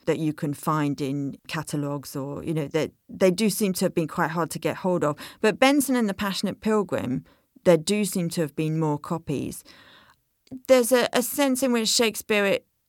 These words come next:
reputation is as a dramatist, and if you introduce poetry, that's just slightly confusing. And, you know, they didn't have any really prestigious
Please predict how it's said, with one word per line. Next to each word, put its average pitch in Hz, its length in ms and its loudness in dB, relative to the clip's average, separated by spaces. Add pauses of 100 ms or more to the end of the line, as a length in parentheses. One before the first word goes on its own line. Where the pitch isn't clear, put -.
(320)
reputation 190 720 0
is 185 160 -2
as 190 200 4
a 190 80 2
dramatist, 175 880 0
and 190 140 0
if 196 220 -4
you 190 160 -2
introduce 185 500 -4
poetry, 180 560 2
that's 165 260 -2
just - 520 -4 (500)
slightly 175 440 0
confusing. 175 1080 -2 (420)
And, 208 320 4
you 185 140 4
know, 240 160 6
they 226 240 2
didn't 262 300 0
have 233 280 2
any 233 400 2
really 208 320 -2
prestigious 185 1040 -4